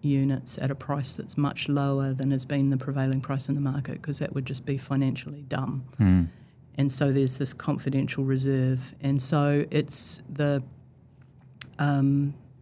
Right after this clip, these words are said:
Speaker 1: that, that's what happened in this auction, is that that confidential reserve was not met. So it's more, probably more a reflection of the fact that the,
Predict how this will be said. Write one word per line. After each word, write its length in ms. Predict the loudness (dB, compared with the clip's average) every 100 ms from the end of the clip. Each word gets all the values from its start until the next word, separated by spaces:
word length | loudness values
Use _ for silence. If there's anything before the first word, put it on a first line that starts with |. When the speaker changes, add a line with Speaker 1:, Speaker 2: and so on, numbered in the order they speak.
| -4
Speaker 1:
that, 260 | 2 2 0 -14 -20 -20 -20
that's 360 | 0 2 2 0
what 120 | -2
happened 320 | 0 0 2
in 120 | 0 0
this 160 | 0
auction, 340 | -4 -6 -4 -2
is 140 | -2
that 120 | -6
that 200 | -6 -6
confidential 640 | -4 -4 -2 -2 -2 -2 -4
reserve 640 | -2 0 0 0 -4 -10 -20 -20 -20 -20 -4
was 220 | -2 2
not 200 | 0 0
met. 380 | 0 -2 -4 -12 -16
So 240 | -8 -4
it's 200 | -4 0
more, 520 | 4 6 6 6 4 0 -6 -20 -20 -20 -6
probably 380 | 2 4 4 4
more 320 | 6 6 6
a 60 | 4
reflection 520 | 2 0 -4 -2 0
of 60 | 0
the 80 | 0
fact 280 | -2 -6 -6
that 180 | -6
the, 160 | -4 -4